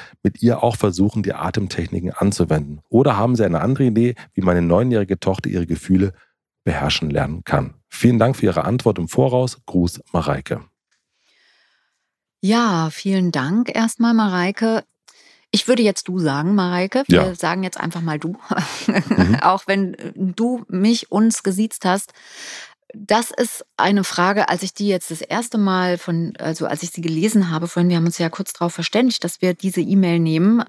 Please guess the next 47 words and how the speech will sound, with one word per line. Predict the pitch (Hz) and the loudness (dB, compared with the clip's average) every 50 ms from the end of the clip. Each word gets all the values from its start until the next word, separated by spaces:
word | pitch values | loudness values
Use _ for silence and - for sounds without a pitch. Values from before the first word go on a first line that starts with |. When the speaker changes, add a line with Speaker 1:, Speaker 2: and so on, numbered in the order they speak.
| _ | _
Speaker 2:
Da | - 160 | 0 2
Speaker 1:
Mhm. | - | 4
Speaker 2:
dachte | 92 101 120 113 190 | 4 4 2 0 -4
ich | 175 - | -6 -6
so, | - - | -6 -2
„Oh | - 165 | 0 0
ja, | 170 165 165 | 2 2 2
das | 160 170 170 - - | 0 -2 -2 0 0
haben | 190 190 | 2 2
wir | 180 170 | 2 2
schon | - 185 - | 0 -4 -2
oft | - 175 - - - | -4 -4 -6 -2 -2
gehabt | 170 160 170 185 - - - - | -2 2 2 0 -2 -2 -14 -8
und | - - 170 170 170 160 - _ | -2 0 2 2 2 0 -2 _
da | - 160 160 | -2 -2 -2
können | - 185 165 165 | 0 -2 0 0
wir | 160 160 156 156 151 156 _ _ _ _ - | 2 2 2 0 -2 -4 _ _ _ _ -2
ganz | - 160 160 - | -2 -2 -2 -2
schnell | - 180 165 165 170 | -2 0 0 0 0
drüber | 165 170 170 160 156 151 | -2 -2 -2 -2 -2 0
reden | 156 180 185 175 185 180 180 | 0 0 0 2 2 2 0
und | 165 - 151 156 160 - | 0 -2 -4 -4 -4 -2
so, | - 175 180 180 175 165 123 - - | 0 2 2 2 2 2 0 0 0
Eisberg, | - 160 160 - - 156 151 - - | 2 2 2 0 -2 -4 -4 -2 -6
zick, | - 170 - - | -12 -12 -10 -4
zack, | - 139 - - | -4 -4 -4 -2
zopf.“ | - - - - - - _ _ - - - - - - - - _ _ | -2 -2 -2 -2 -6 -20 _ _ -20 -20 -20 -18 -18 -18 -20 -20 _ _
Aber | - 180 180 175 185 | 0 2 2 4 2
jetzt | 180 185 202 - - | 2 2 0 -2 -2
merke | 196 175 175 214 - 254 | -2 0 -2 -2 -2 -6
ich | 233 - | -8 -6
so, | - - 220 240 285 - _ - _ _ _ _ _ _ _ | -4 -2 -2 -2 -2 -4 _ -20 _ _ _ _ _ _ _
dass | - 202 196 190 - - | 0 0 0 0 -2 -2
da | - 190 180 | 0 0 0
noch | 180 185 180 | 0 0 -2
eine | 185 190 | -2 -2
ganze | - 180 190 196 - | 0 0 -2 0 0
Menge | 202 190 190 190 | 0 0 0 0
mit | 180 180 - - - - | 0 -2 -4 -8 -14 -14
drin | - - 156 156 | -8 -6 -6 -4
steckt. | 156 - - - - 143 135 - _ - - - - _ | -2 -4 -4 -4 -4 -6 -6 -6 _ -8 -8 -8 -4 _
Und | - 196 196 202 202 196 196 202 190 - - - - - _ _ _ _ | 2 4 4 6 6 6 4 2 2 0 -4 -4 -4 -10 _ _ _ _
ich | - 214 202 - - - _ _ _ | 0 0 0 -2 -6 -10 _ _ _
würde | - 170 190 220 233 247 240 247 233 | -8 -2 2 2 2 2 2 -2 -4
gerne | - - 202 196 190 196 202 202 208 214 208 214 208 - | -2 -2 -2 0 0 0 0 0 0 0 0 -2 -2 -2
auch | - 185 190 185 - | -2 -2 -2 -4 -8
hier | - - - 214 226 226 226 226 226 226 | -16 -10 -4 -2 0 0 0 0 -2 -4